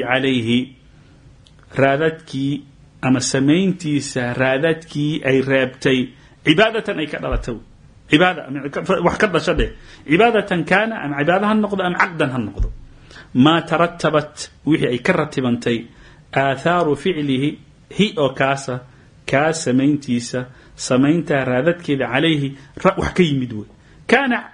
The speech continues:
cibaadatan kaana, ha noqdo cibaado, am caqdan ha noqdo. Cibaadatan marka wuxuu rabaa inuu ku yidhaahdo, ilan fiqigu ama waa cibaadaad buu kula galaa, ama mucaamalaad buu kula galaya.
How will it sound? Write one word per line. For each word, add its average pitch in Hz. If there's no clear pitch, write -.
cibaadatan 226
kaana, 196
ha 220
noqdo 165
cibaado, 139
am 165
caqdan 160
ha 139
noqdo. 123
Cibaadatan 202
marka 190
wuxuu 165
rabaa 165
inuu 165
ku 160
yidhaahdo, 135
ilan 131
fiqigu 170
ama 131
waa 127
cibaadaad 156
buu 135
kula 160
galaa, 160
ama 160
mucaamalaad 180
buu 156
kula 143
galaya. 104